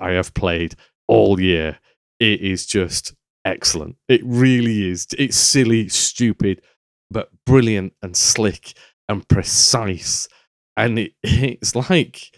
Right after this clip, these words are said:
it's that distilled essence of weapons and just exploding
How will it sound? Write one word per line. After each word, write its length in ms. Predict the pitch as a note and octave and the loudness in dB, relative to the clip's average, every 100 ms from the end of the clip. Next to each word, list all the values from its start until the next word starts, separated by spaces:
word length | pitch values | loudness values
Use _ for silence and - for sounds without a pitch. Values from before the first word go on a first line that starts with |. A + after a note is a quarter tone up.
| _ _ _ _ - | _ _ _ _ -4
it's 160 | A#2+ - | -4 -2
that 200 | G2 - | -4 -4
distilled 500 | G#2 - A2+ A2+ F#2+ | -4 -2 -2 -2 -4
essence 460 | G#2+ - G#2+ - | -6 -6 -6 -4
of 140 | F#2 E2+ | -4 -4
weapons 840 | E2+ A2+ - - D#2+ D#2 D2 - - | -4 -4 0 0 0 -4 -6 -8 -8
and 260 | F2 F2 - | -8 -8 -6
just 260 | - - | -8 -6
exploding 800 | F#2+ - - F#2 F2+ F#2 F2 F#2 | -8 -8 -2 -2 -2 -4 -6 -12